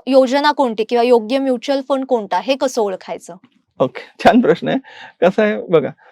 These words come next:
Speaker 2: म्युच्युअल फंड मध्ये एकूण छत्तीस प्रकार आहेत.
Speaker 1: हम्म.
Speaker 2: हा? तर छत्तीसच्या छत्तीस प्रकार आपल्यासाठी आवश्यक नाहीयेत.
Speaker 1: हम्म.
Speaker 2: आपल्या गरजेसाठी तीन चार प्रकार पुरेसे होतात. हा? आता प्रत्येकाची गरज वेगळी आहे. म्हणजे आता एक दोन तीन मी उदाहरणासाठी सांगतो की बा रिटायरमेंट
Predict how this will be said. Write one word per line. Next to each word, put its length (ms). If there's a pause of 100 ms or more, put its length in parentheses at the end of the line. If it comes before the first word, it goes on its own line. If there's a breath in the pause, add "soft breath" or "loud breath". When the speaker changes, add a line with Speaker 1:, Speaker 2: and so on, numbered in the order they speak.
(160)
Speaker 2:
म्युच्युअल 380
फंड 120
मध्ये 200
एकूण 280
छत्तीस 280
प्रकार 300
आहेत. 180
Speaker 1:
हम्म. 200 (420)
Speaker 2:
हा? 60 (500 soft breath)
तर 140
छत्तीसच्या 540
छत्तीस 320
प्रकार 380
आपल्यासाठी 760 (240)
आवश्यक 500
नाहीयेत. 280 (100)
Speaker 1:
हम्म. 220
Speaker 2:
आपल्या 320
गरजेसाठी 540
तीन 260
चार 200
प्रकार 340 (420)
पुरेसे 320
होतात. 200 (720)
हा? 100 (220)
आता 180
प्रत्येकाची 460
गरज 300
वेगळी 180
आहे. 40
म्हणजे 180
आता 540
एक 200
दोन 140
तीन 220
मी 220
उदाहरणासाठी 600
सांगतो 240
की 100
बा 200
रिटायरमेंट 520